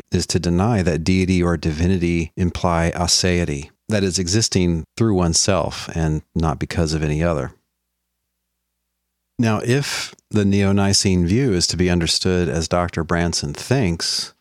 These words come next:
this is kind of strange because all three of them presumably have the divine essence, and yet only the Father is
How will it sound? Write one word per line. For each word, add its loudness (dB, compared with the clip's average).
this 0
is 0
kind 0
of 0
strange 0
because 0
all 0
three 0
of 0
them 0
presumably 0
have 0
the 0
divine 0
essence, -2
and 2
yet 0
only 2
the 0
Father 0
is 0